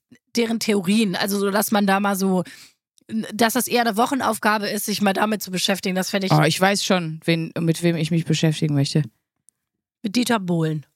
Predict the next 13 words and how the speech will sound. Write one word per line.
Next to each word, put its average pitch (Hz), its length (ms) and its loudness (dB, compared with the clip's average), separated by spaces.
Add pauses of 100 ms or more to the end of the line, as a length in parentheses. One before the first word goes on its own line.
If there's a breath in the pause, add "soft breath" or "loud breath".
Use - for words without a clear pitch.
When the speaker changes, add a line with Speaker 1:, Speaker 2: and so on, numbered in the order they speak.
(520)
Speaker 2:
Äh, 196 180 -2
das 202 280 -2
wär, 233 280 2
äh, 202 240 0
dann, 214 300 0
aber 214 220 0
dann 214 220 0
dachte 226 260 -2
ich - 100 -4
vielleicht 196 380 0
doch 202 160 0
eher 180 180 0
Menderes. 147 680 0